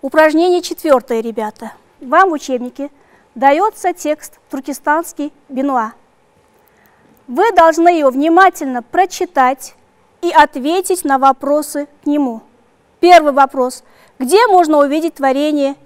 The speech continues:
Бенуа? Почему дворец А-, эмира в На-, в Новой Бухаре считают наиболее примечательной постройкой конца девятнадцатого века?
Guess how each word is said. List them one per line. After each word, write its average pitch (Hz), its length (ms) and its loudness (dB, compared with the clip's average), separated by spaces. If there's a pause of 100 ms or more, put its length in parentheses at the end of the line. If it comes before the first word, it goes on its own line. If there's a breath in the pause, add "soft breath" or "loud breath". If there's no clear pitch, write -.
(100)
Бенуа? 277 420 0 (840 soft breath)
Почему 370 440 2
дворец 302 480 4
А-, 269 240 -2
эмира 349 440 0
в 339 60 -4
На-, 302 240 0
в 302 80 -10
Новой 311 320 4
Бухаре 294 460 -2 (260 soft breath)
считают 294 520 0
наиболее 285 720 0 (200 soft breath)
примечательной 285 840 -2
постройкой 277 580 -2
конца 262 400 -4
девятнадцатого 254 720 -8
века? 226 380 -10